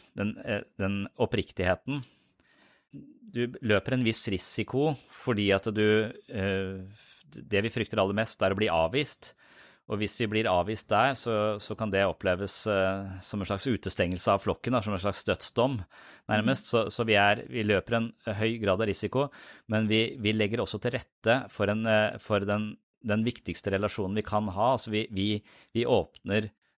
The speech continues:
Speaker 1: for at andre skal kunne møte oss med, uten å, øh, være fanget av denne personen som de alltid presenterer, og, og være, og passe på at alt det andre holdes skjult.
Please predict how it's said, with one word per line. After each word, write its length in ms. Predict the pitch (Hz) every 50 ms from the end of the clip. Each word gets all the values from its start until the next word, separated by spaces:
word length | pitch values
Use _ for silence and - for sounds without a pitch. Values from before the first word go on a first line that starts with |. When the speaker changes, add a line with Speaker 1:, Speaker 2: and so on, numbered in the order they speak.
| -
Speaker 1:
for 120 | - 110 107
at 140 | 98 - -
andre 400 | - 113 101 82 73 92 110 110
skal 200 | - - 104 - -
kunne 300 | 104 101 98 101 104 107 - - -
møte 400 | 139 127 113 101 85 - - 95
oss 300 | 92 101 110 - - - - -
med, 560 | - 135 117 101 98 98 98 98 101 107 - - _ _ _ _ _ _
uten 460 | 147 135 113 95 - _ _ 110 113 123 - -
å, 120 | 107 98 95 98 98 101 101 -
øh, 720 | - - 135 - - - - - - - - - 131 127 - -
være 220 | 107 98 101 104
fanget 300 | - - 123 101 92 85 -
av 60 | 104
denne 200 | 104 101 92 92 92 95 98 98 92 -
personen 460 | 107 104 - - 101 92 92 95 98 -
som 80 | 107 107
de 60 | 117
alltid 320 | 76 90 87 - - 101
presenterer, 600 | - 101 - 117 113 - - 98 92 92 120 131 113 107 117 -
og, 320 | - 104 98 101 - 107
og 80 | 104 98
være, 280 | 98 92 90 92 95 98 101 101 - - - - - - -
og 220 | 104 101 98 101 - -
passe 240 | - 117 - - 87
på 80 | 104
at 60 | 95 -
alt 220 | 95 104 95 -
det 60 | 127 110
andre 180 | 101 87 92 92
holdes 240 | 104 95 101 107
skjult. 460 | - - - 139 156 160 - - -